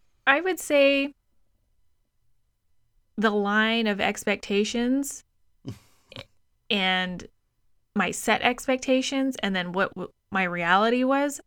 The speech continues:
Speaker 1: they ran parallel to each other. I knew it was going to be
Speaker 2: Hmm.
Speaker 1: bad, and so that stayed the same. I was like, "Yeah, this is as
Speaker 2: And
Speaker 1: bad
Speaker 2: it was,
Speaker 1: as I
Speaker 2: like,
Speaker 1: assumed."
Speaker 2: as bad as you expected it to be?
Speaker 1: Exactly, but I didn't know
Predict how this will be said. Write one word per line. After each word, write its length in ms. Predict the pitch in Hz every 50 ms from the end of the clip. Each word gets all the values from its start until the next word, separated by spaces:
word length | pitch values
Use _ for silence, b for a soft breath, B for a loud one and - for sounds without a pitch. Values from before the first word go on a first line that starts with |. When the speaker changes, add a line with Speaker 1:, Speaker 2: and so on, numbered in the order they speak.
| _
Speaker 1:
they 160 | - 247 277 294
ran 240 | 311 359 392 359
parallel 460 | - - - 247 254 254 226 214 202 175
to 120 | 170 202 180
each 160 | - - -
other. 280 | - - 80 69 - - _ _ _ _ _ _ -
I 220 | - 262 285 370 440
knew 220 | 359 311 302 311 302
it 20 |
was 140 | 262 247 220
going 220 | 214 226 226 220
to 60 | 214 214
be 100 | 214 208
Speaker 2:
Hmm. 60 | 196
Speaker 1:
bad, 380 | 196 180 190 214 254 285 - -
and 160 | - 214 214
so 420 | 214 - 233 220 214 214 214 208 - _ _ _ _ _ _ _ _ _ _ _ _ _ _ -
that 320 | 208 214 247 262 277 269
stayed 240 | - - 262 254 240
the 80 | 202 214
same. 240 | 214 202 175 151 -
I 40 |
was 100 | 190 190
like, 160 | 208 208 214 -
"Yeah, 100 | 311 269
this 220 | - 220 220 -
is 100 | 233 226
as 100 | 220 220
Speaker 2:
And 80 | 208 -
Speaker 1:
bad 120 | 202 202
Speaker 2:
it 20 | 208
was, 120 | - 202
Speaker 1:
as 20 | 208
I 40 |
Speaker 2:
like, 160 | 175 143 139 -
Speaker 1:
assumed." 200 | - - - 139
Speaker 2:
as 240 | 147 147 139 117
bad 320 | 117 139 131 123 135 139 135
as 140 | 135 117 127
you 120 | 131 127
expected 480 | 123 - - - 139 123 - - 123 127
it 120 | 135 131
to 80 | - 123
be? 160 | 110 127 127
Speaker 1:
Exactly, 420 | 135 208 202 226 196 185 - 180 170
but 160 | 190 180 -
I 140 | - 233 254
didn't 180 | 285 262 -
know 240 | 214 196 185 190 -